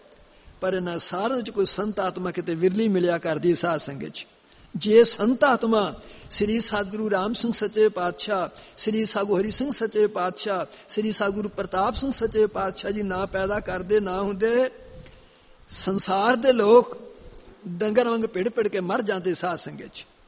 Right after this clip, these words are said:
ਇਹ ਸਤਿਗੁਰੂ ਦੀ ਕਿਰਪਾ ਹੈ, ਜਿਹੜਾ ਕਿ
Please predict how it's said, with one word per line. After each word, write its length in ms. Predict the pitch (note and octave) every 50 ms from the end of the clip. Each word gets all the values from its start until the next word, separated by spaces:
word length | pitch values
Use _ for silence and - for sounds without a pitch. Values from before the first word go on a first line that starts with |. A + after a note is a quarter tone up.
| _ _ _ _ _ _ _ -
ਇਹ 100 | A#3 A#3
ਸਤਿਗੁਰੂ 440 | A3+ - - G3+ G3+ F3 A#3 C4+ D4
ਦੀ 120 | D4 D4+
ਕਿਰਪਾ 340 | A#3+ C4 B3+ A3+ A3 - A3
ਹੈ, 400 | G3+ F#3 C#3+ A#2+ - - - - - - - - - - - - _ _ _ _ - - - - - - - - - - -
ਜਿਹੜਾ 420 | D#3+ D3+ G#3+ A3 G#3+ A3 G3+ F#3+
ਕਿ 260 | F3+ - G#3 G3+ G#3